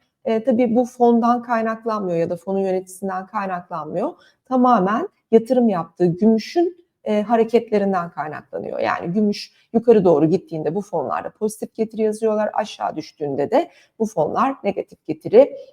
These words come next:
yazıyorlar. Dolayısıyla bu şekilde birazcık daha araştırarak, haberlere bakarak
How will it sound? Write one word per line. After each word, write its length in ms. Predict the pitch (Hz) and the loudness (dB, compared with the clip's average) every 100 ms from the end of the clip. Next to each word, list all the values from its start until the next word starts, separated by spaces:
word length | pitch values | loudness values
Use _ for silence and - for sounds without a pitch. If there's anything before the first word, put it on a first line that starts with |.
| _ 185 | _ 0
yazıyorlar. 680 | 185 180 165 110 - - _ _ _ _ | 2 4 2 2 -2 -8 _ _ _ _
Dolayısıyla 1000 | 285 269 254 233 233 220 208 247 269 - - | 6 8 6 4 2 4 4 4 2 -4 -8
bu 80 | |
şekilde 540 | 254 - - 180 170 202 | -4 -2 -2 0 2 2
birazcık 480 | 220 196 190 - - | 2 0 -2 -8 -8
daha 380 | 214 214 - - | -2 -2 -2 -2
araştırarak, 760 | 208 208 - - 208 220 - - | -2 -2 -4 -6 -4 -4 -6 -8
haberlere 520 | 160 170 180 196 196 | -4 -2 -2 -4 -4
bakarak 460 | 220 - 202 208 | -6 -6 -4 -4